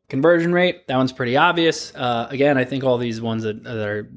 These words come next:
general are, are obvious, but to me, these are, like, the ones where I go, "Okay, if I had a dashboard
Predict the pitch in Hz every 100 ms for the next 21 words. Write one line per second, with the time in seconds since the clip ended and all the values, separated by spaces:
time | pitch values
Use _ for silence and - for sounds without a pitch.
0 | - - 110 107 104 107 117 107 110 -
1 | 113 110 107 123 135 180 208 190 160 156
2 | 143 131 143 127 135 139 131 127 120 120
3 | 117 117 117 135 139 131 123 120 123 127
4 | 131 127 120 127 117 113 156 151 - 143
5 | 135